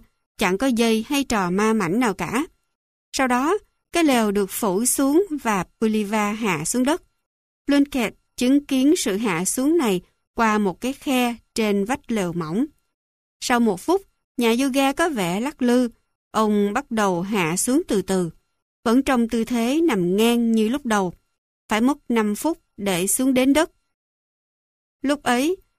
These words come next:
các đệ tử mang ông ra giữa khán giả, yêu cầu mọi người thử bẻ tay, bẻ chân ông. Nhưng dù có nhiều người, chúng tôi vẫn không thể làm được. Subhaya Puliva được xoa bóp bằng nước lạnh trong hơn năm phút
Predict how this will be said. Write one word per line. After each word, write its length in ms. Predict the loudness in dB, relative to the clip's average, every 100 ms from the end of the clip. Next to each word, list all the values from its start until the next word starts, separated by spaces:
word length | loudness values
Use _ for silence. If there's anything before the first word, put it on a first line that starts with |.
| _
các 180 | 0 2
đệ 140 | 0
tử 320 | 0 0 2
mang 280 | 4 4 2
ông 200 | 2 2
ra 220 | 2 0
giữa 260 | 0 0 -2
khán 220 | 2 2
giả, 340 | 2 2 0 -2 -8 _
yêu 180 | 0 2
cầu 200 | 2 2
mọi 240 | 2 2
người 360 | 2 2 2 0 -4
thử 260 | -2 -2
bẻ 340 | 0 0 0 -2
tay, 420 | 0 0 0 -4 -6
bẻ 220 | -4 -2
chân 260 | 0 0 2
ông. 240 | 2 0 -2 _ _ _ _ 0
Nhưng 400 | 2 4 4 2
dù 100 | 2
có 120 | 4
nhiều 200 | 4 4
người, 280 | 2 2 -2 _ 0
chúng 160 | 2
tôi 240 | 4 2 2
vẫn 180 | -2 -2
không 220 | -2 -2
thể 100 | 0
làm 260 | 0 0
được. 240 | 0 0 -2 _ _ _ _
Subhaya 580 | -4 -4 0 -2 0 -2
Puliva 580 | -2 -2 -2 -2 -2 -2
được 200 | -6 -4
xoa 220 | -4 -2
bóp 220 | -4 -6
bằng 320 | -6 -2 0 0
nước 180 | -2
lạnh 280 | -4 -2 -4
trong 260 | -2 -2 -2
hơn 300 | 0 0 2
năm 180 | 2 2
phút 240 | -2 -4